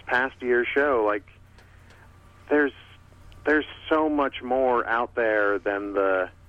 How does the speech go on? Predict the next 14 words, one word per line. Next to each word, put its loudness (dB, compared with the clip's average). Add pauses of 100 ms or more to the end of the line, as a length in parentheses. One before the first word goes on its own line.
(920)
twenty 0
or 2
twenty-five -2
songs -2
that -6
you -10
hear 0
at -4
the, 0 (1040)
you 0
know, 2
the -4
car 0
dealership -2